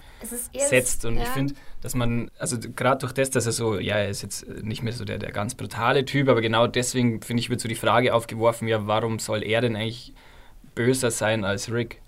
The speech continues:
Speaker 2: Also was haben die denn vorher gemacht und sind die nicht auch reingelaufen in das Lager und haben einfach Saviors im Schlaf erdrosselt und haben früher einfach auch jeden erschossen, der, äh, die drei Fragen falsch beantwortet hat, so
Speaker 1: Ja,
Speaker 2: ungefähr.
Speaker 1: ja.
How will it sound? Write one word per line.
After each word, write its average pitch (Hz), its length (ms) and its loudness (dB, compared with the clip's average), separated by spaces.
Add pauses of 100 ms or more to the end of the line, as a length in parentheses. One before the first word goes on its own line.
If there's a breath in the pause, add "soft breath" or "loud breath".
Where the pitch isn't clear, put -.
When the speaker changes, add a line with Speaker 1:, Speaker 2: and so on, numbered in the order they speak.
(160)
Speaker 2:
Also 98 240 -8
was 104 200 -4
haben 110 180 -2
die 120 140 2
denn 117 140 2
vorher 107 260 0
gemacht 107 340 -4
und 107 100 -6
sind 117 120 -4
die 113 80 -2
nicht 101 180 -6
auch 117 160 0
reingelaufen 110 520 0
in 110 40 -2
das 104 120 -6
Lager 110 300 2
und 110 120 2
haben 107 160 0
einfach - 240 -2
Saviors 107 420 0
im 107 80 -4
Schlaf 104 380 0
erdrosselt 110 480 0
und 107 100 -2
haben 107 140 -2
früher 113 260 0
einfach 104 220 -4
auch 107 160 -4
jeden 107 200 -2
erschossen, 107 460 -2
der, 104 260 -2 (520 loud breath)
äh, 104 200 0
die 104 140 -4
drei 104 220 2
Fragen 113 340 4
falsch 104 260 -2
beantwortet 107 520 -2
hat, 104 160 -2
so 101 80 -4
Speaker 1:
Ja, 101 40 -2
Speaker 2:
ungefähr. 110 440 0
Speaker 1:
ja. - 100 -2